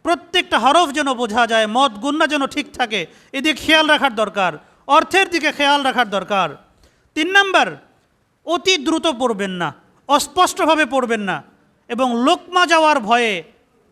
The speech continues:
জায়গা জায়গা থেকে ছেড়ে দিয়ে যাবেন না, যেখান থেকে ইয়াদ কম আছে, লোকমা যাওয়ার ভয় আছে। অনেক সময় দেখা যায় হাফেজ সাহেবরা এক আয়াত, দুই আয়াত,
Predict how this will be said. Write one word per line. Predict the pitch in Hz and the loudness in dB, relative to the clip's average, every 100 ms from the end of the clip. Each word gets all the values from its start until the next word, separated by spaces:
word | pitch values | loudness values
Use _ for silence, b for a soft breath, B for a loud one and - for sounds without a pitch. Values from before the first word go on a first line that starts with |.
| 175 | -10
জায়গা | 170 226 254 | -2 0 2
জায়গা | 247 247 | 2 0
থেকে | 240 247 | 0 -4
ছেড়ে | 247 311 320 | 0 0 2
দিয়ে | 294 262 | 0 0
যাবেন | 226 190 | 0 -2
না, | 170 151 143 _ - | -6 -10 -12 _ -10
যেখান | 196 240 | -4 -2
থেকে | 240 240 | -2 0
ইয়াদ | 233 233 | 2 0
কম | 240 240 226 | 2 0 0
আছে, | 202 196 151 b b | -4 -6 -8 b b
লোকমা | 214 285 302 320 | -2 -2 0 -2
যাওয়ার | 302 285 269 | 2 4 2
ভয় | 202 226 | 2 2
আছে। | 214 - 180 156 b b | 2 -2 -8 -8 b b
অনেক | 233 294 | -2 -2
সময় | 285 285 | -2 -2
দেখা | 262 254 | 0 0
যায় | 247 226 | 2 2
হাফেজ | 226 247 | 0 -2
সাহেবরা | 240 254 320 349 339 B - | -4 0 2 2 -2 B -2
এক | 254 254 | 0 2
আয়াত, | 269 254 | 2 2
দুই | 196 247 | 0 -2
আয়াত, | 233 226 214 | 2 2 0